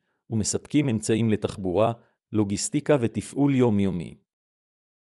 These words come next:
אמנם אנו נתקלים לא פעם בכלי רכב תפעוליים על הכבישים, אך יש כמה עובדות מסקרנות ופחות ידועות לגביהם, שאולי לא היינו מודעים להן.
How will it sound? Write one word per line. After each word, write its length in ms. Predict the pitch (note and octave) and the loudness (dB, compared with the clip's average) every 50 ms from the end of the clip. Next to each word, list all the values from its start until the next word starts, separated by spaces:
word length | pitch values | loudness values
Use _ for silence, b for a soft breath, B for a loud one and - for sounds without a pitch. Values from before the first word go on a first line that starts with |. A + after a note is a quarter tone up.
| _ _ - | _ _ -6
אמנם 380 | G2 G#2 A2 B2+ D#3 D#3+ D#3 | -4 0 2 2 2 2 2
אנו 220 | C3+ C3+ C3 B2+ B2 | 2 2 2 2 2
נתקלים 580 | G#2+ F#2 - - - G#2 G#2+ A2+ B2 C3+ B2 | 2 0 -2 0 0 2 2 2 2 0 2
לא 160 | A2+ C3 C3+ C3+ | 2 2 2 4
פעם 280 | - C#3 C3+ B2+ A#2+ G#2+ | 2 2 2 2 0 0
בכלי 320 | G#2 - - B2 A#2 A#2 | -2 -2 0 2 2 2
רכב 320 | A2+ A2+ A2 - B2 G#2 F#2+ | 2 2 0 0 -2 -4 -4
תפעוליים 560 | - G#2+ - - A2+ G#2+ G#2 A2 A#2 B2+ A#2+ | -6 -8 -6 -2 0 0 2 2 2 2 0
על 80 | A2+ | 0
הכבישים, 680 | G#2 - - G#2 G2+ F#2+ - - F#2 E2+ D2 - - - - _ _ _ _ _ _ - | 0 -2 -2 -4 -4 -4 -4 -6 -6 -6 -8 -10 -14 -18 -20 _ _ _ _ _ _ -12
אך 180 | - - - | -10 -4 -2
יש 200 | A#2+ A#2+ A2+ - | 0 0 0 0
כמה 300 | - - G#2+ G2 G#2 A2 | 2 2 2 4 2 2
עובדות 480 | G#2+ G2 G2 F2+ E2+ G2 B2 B2+ B2 - | 2 0 -2 -2 -2 0 0 0 0 -2
מסקרנות 760 | A2 G2 - - G#2 - G#2 F#2+ F#2+ A2+ B2 B2 A2+ - G#2 | -4 -2 -2 -4 -4 -2 -2 -2 0 0 0 -2 -2 -2 -6
ופחות 460 | G2+ - - F2+ - - C#3+ C#3+ - | -6 -6 -6 -4 0 2 2 2 2
ידועות 360 | A2 G2+ G2 G2+ A#2+ A#2 - | -2 -2 0 2 0 0 0
לגביהם, 640 | A2 G2 G#2 F#2+ F2+ F#2+ F2+ F2+ E2+ C2+ B1 A1 - _ _ _ _ _ _ | 0 0 0 0 2 0 0 0 -4 -6 -10 -14 -20 _ _ _ _ _ _
שאולי 540 | - - G#2+ G2+ G2 G#2 A#2 B2 C3+ C3+ B2 | -6 -2 0 0 2 4 4 4 4 4 4
לא 180 | A#2+ C3 C3+ C3+ | 4 6 6 6
היינו 260 | B2 A#2 A#2+ A#2+ A#2 | 6 4 2 0 0
מודעים 500 | A2+ A2+ G#2 G#2 G#2 G2 G#2+ G#2 F#2+ F#2 | 0 2 2 2 2 2 2 0 0 -2
להן. 280 | F2 E2 D#2 C#2 C2+ | -4 -4 -6 -8 -10